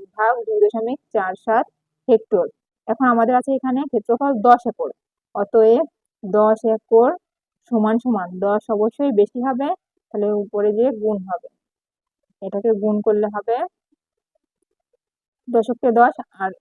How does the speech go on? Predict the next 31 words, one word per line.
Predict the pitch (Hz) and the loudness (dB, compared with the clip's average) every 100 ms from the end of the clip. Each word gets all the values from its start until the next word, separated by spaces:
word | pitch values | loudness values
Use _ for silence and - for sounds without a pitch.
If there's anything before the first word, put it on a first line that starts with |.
| - | -2
এই | 208 196 | 0 2
দশকে | 214 - 269 285 254 | 0 0 -8 -4 -2
দুই | 220 220 | 2 2
দশমিক | 220 247 - | 0 -8 -6
চার | 214 208 | -8 -6
সাত | 220 208 | -8 -4
দিয়ে | 233 - | -6 -8
ভাগ | - - | -18 -6
করলে | 233 240 | -2 -2
হবে | 240 269 311 - | -4 -4 -8 -6
চার | 202 190 190 | -4 -4 -4
দশমিক | 196 - 220 226 294 - _ _ _ _ | -6 -6 -4 -4 -4 -8 _ _ _ _
শূন্য | - 220 208 226 285 - 214 | -6 -4 0 0 -2 -4 -6
চার | 190 196 214 208 | -4 -4 -2 -2
নয়, | 208 220 359 - 175 | -2 -2 -4 -8 -10
এককটা | 185 220 - 214 | -6 -6 -6 -6
ছিল | 240 226 | -4 -2
আমাদের | 220 240 226 | 0 0 0
হেক্টরে, | 202 - 233 277 349 226 | -2 2 0 0 -6 -10
এত | 185 - 262 269 | -10 -2 -2 -2
হেক্টর। | 190 _ - 175 - _ _ _ _ _ _ _ - | -6 _ -6 -6 -8 _ _ _ _ _ _ _ -12
তাহলে | 196 190 | -8 -6
আমাদের | 190 208 | -4 -4
অ্যান্সার | 202 202 220 | -4 -6 -6
হচ্ছে | - - 320 381 _ _ _ _ _ _ _ _ - | -6 -6 -6 -6 _ _ _ _ _ _ _ _ -2
চার | 214 202 202 | 0 0 -2
দশমিক | 196 226 247 302 - | -2 -2 -2 -4 -6
শূন্য | 226 214 226 277 233 | -4 -2 -2 -2 -4
চার | 202 202 | -4 -4
নয় | 220 247 | -4 -4
হেক্টর। | 240 - 190 | -6 -8 -14